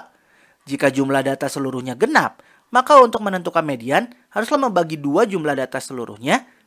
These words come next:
kemudian hitung dari kiri dan ke kanan hasil bagi tersebut. Lalu menambahkan kedua angka tersebut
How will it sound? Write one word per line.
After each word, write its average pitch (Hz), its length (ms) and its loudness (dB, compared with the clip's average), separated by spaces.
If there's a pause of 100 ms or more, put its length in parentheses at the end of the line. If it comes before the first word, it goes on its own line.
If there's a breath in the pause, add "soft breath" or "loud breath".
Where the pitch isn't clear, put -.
(120)
kemudian 240 320 4
hitung 277 400 -4
dari 165 160 2
kiri 240 320 -4
dan 185 160 -4
ke 156 160 -8
kanan 123 400 -4 (400 soft breath)
hasil 214 400 2
bagi 262 320 6
tersebut. 123 400 -8 (400)
Lalu 175 320 2
menambahkan 170 400 -2
kedua 147 320 -2
angka 131 160 -8
tersebut 123 400 -8